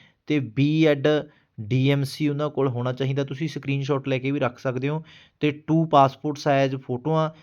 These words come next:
ਤੇ ਰਿਜ਼ਲਟ ਦੀ ਜਿਹੜੀ ਪੀ ਐੱਸ ਦੀ ਕਾਪੀ ਤੁਹਾਡੇ ਕੋਲ ਹੋਣੀ ਚਾਹੀਦੀ ਹੈ, ਤੁਹਾਨੂੰ ਜਿਹੜਾ ਸਰਟੀਫਿਕੇਟ ਮਿਲ ਜਾਏਗਾ। ਠੀਕ ਹੈ, ਇਹ ਸਰਟੀਫਿਕੇਟ ਤੁਹਾਨੂੰ ਵੈਸੇ ਹੁਣ ਲਗਭਗ ਸ਼ਾਇਦ ਛੁੱਟੀਆਂ ਚੱਲ ਰਹੀਆਂ, ਤੁਹਾਨੂੰ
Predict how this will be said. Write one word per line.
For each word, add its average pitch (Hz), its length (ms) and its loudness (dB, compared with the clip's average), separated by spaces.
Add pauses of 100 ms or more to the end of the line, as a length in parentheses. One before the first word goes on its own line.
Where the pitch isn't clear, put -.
(140)
ਤੇ 147 120 0
ਰਿਜ਼ਲਟ 139 460 2
ਦੀ 156 160 -2
ਜਿਹੜੀ 151 240 0
ਪੀ 143 200 -2
ਐੱਸ 131 120 -4
ਦੀ 131 260 -8
ਕਾਪੀ 123 360 -6
ਤੁਹਾਡੇ 110 220 -4
ਕੋਲ 117 140 -4
ਹੋਣੀ 120 180 -4
ਚਾਹੀਦੀ 120 240 -4
ਹੈ, 139 60 -2
ਤੁਹਾਨੂੰ 120 260 -2
ਜਿਹੜਾ 123 160 -2
ਸਰਟੀਫਿਕੇਟ 131 460 -6
ਮਿਲ 117 140 -8
ਜਾਏਗਾ। 92 380 -8 (300)
ਠੀਕ 156 140 0
ਹੈ, 180 40 4
ਇਹ 170 180 -2
ਸਰਟੀਫਿਕੇਟ 156 500 0
ਤੁਹਾਨੂੰ 147 240 0
ਵੈਸੇ 131 260 -2
ਹੁਣ 139 300 -4
ਲਗਭਗ 131 380 -4
ਸ਼ਾਇਦ 127 320 -4
ਛੁੱਟੀਆਂ 131 380 -8
ਚੱਲ 131 160 -4
ਰਹੀਆਂ, 139 280 -4 (320)
ਤੁਹਾਨੂੰ 147 480 -2